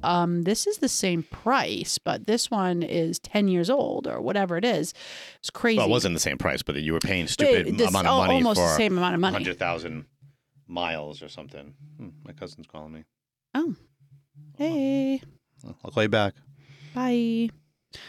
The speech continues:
Speaker 1: Uh, so anyway, yeah, so it was a great find, and,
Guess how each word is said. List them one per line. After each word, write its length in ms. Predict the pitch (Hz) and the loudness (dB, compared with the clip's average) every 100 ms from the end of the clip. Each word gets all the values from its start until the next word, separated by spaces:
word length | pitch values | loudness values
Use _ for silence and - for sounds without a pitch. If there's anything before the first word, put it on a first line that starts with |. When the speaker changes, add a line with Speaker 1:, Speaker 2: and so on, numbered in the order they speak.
| - _ - | -20 _ -2
Speaker 1:
Uh, 420 | 180 175 185 170 | 2 2 2 0
so 760 | - - 208 196 185 175 175 - - - _ _ _ _ _ _ _ - | 0 4 6 6 6 4 2 0 -12 -20 _ _ _ _ _ _ _ 2
anyway, 460 | 262 196 156 175 202 | 4 4 4 2 0
yeah, 240 | 247 180 | 0 0
so 340 | - 214 202 | 0 2 4
it 100 | 185 190 | 4 4
was 200 | 180 - - - _ - | 2 -2 -10 -20 _ -2
a 180 | 175 175 _ _ _ _ _ _ _ _ _ _ | -2 -2 _ _ _ _ _ _ _ _ _ _
great 520 | - 196 175 - - - _ _ _ _ | -2 0 0 -4 -12 -14 _ _ _ _
find, 680 | - 196 170 170 165 160 165 | 0 2 4 4 2 2 0
and, 420 | 156 151 147 165 | 2 2 0 -2